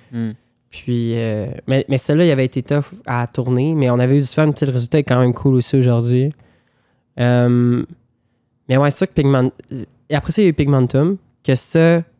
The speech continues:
Speaker 2: on l'a fait aussi. C'est un projet, euh, ces trois courts-métrages-là qui étaient vraiment comme mes débuts de, qui m'ont amené à l'université un peu aussi, là. Euh, puis c'est mes débuts de, de comprendre, avec le cinéma de genre, comment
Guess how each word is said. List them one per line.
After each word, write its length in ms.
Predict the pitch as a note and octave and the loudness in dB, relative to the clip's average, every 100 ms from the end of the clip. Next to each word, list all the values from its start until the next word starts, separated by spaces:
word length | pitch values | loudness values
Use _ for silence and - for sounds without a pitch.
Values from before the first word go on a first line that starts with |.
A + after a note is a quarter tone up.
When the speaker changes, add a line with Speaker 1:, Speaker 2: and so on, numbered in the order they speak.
| _ _ - | _ _ -2
Speaker 2:
on 100 | C3 | 0
l'a 120 | C3 | 2
fait 220 | C#3+ C#3+ | 0 0
aussi. 600 | C3+ B2 - D#3 D#3 D#3 | -2 -2 -4 0 0 0
C'est 120 | D#3 C3 | -2 -4
un 60 | |
projet, 760 | - C3 B2+ C#3 C#3 B2+ A#2+ A#2 | -2 -4 0 0 0 -2 -4 -8
euh, 20 | - _ _ _ _ _ _ _ _ | -12 _ _ _ _ _ _ _ _
ces 120 | - | -10
trois 240 | - G3 | -2 -2
courts-métrages-là 680 | - F#3+ D#3+ - C#3 C3 C#3+ | 0 2 0 0 0 2 0
qui 140 | E3 C#3+ | -2 -2
étaient 160 | C3+ | 0
vraiment 320 | B2+ C3 C#3 | 2 2 2
comme 160 | D3+ C#3 | 2 2
mes 100 | C3 | 2
débuts 560 | B2+ C3+ C3+ C3+ D#3 D3 | 0 0 0 0 -2 -2
de, 480 | C3 A#2 A#2 A2+ B2+ _ _ _ _ _ - | 0 2 0 -2 -6 _ _ _ _ _ -4
qui 100 | C3+ | 0
m'ont 80 | |
amené 200 | C#3 C#3+ | 2 4
à 40 | E3 | 4
l'université 560 | D3+ C#3 C#3 - F3 G3 | 4 2 0 -2 0 0
un 100 | F#3 | 0
peu 100 | G3+ | -2
aussi, 320 | G3 - G#3+ | -2 -2 -2
là. 160 | G#3 G#3+ _ - | -2 -4 _ -6
Euh, 320 | B2 A#2 A#2+ | -2 0 -2
puis 140 | A#2+ - | -4 -4
c'est 120 | B2+ | 0
mes 140 | B2+ | 2
débuts 340 | B2 B2 C#3 D3 | 2 0 -2 0
de, 360 | C3 A#2 A2+ A#2 _ _ _ _ _ _ | 2 2 0 -4 _ _ _ _ _ _
de 60 | C3 | -4
comprendre, 560 | - C#3+ - D#3 D#3+ A#2+ C3 | 0 -2 0 0 2 0 0
avec 200 | C#3 C3 | -2 0
le 80 | D3 | -2
cinéma 400 | C#3+ - D#3+ D3+ | -2 0 2 2
de 60 | C3 | 0
genre, 320 | D3 E3 E3 | 0 0 -2
comment 420 | D3+ C#3 D3 | 0 0 0